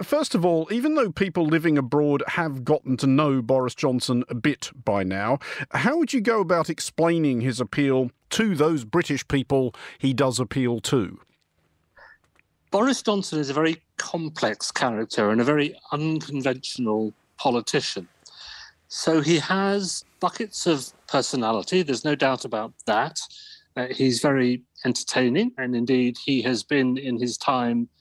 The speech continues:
Speaker 2: the equivalent of a sort of almost a chat show host on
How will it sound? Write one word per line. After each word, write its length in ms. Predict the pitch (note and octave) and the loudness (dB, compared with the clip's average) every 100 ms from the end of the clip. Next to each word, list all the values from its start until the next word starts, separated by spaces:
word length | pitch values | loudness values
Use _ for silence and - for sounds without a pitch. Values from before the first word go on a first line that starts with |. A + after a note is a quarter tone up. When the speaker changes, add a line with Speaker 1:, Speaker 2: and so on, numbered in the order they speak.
| _ _ _ | _ _ _
Speaker 2:
the 80 | C3+ | -8
equivalent 480 | - D#3 C3 B2 A#2+ | -2 -2 0 0 -2
of 80 | A#2+ | -6
a 60 | |
sort 240 | A2+ C3+ A#2+ | -4 -2 0
of 180 | G#2+ - _ _ | -2 -4 _ _
almost 280 | D#3 D3 A#2 | 0 2 0
a 60 | G#2 | -4
chat 300 | - D#3 D#3 | -4 -4 -4
show 360 | - - A2 G#2+ | -8 -2 0 0
host 420 | D3 C3+ G#2+ - | 2 0 0 -4
on 240 | A2+ A2 | -2 -2